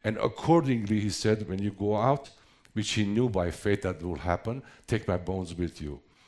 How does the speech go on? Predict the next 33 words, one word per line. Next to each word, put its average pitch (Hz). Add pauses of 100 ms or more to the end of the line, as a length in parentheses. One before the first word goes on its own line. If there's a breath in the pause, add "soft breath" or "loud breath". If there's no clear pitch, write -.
(300 soft breath)
All 151
I'm 156
saying 113
is, 110 (260)
of 107
all 147
the 156
things 135
that 110
went 104
on 110
from 95
his 85
life, 101
this 104
is 101
one 123
thing 131 (140)
that 107
Holy 117
Spirit 113
picked -
from 98
his 85
life, 90 (320 soft breath)
and 107
he 98
said, 98
he 87
said 92
it 98
by 82
faith. -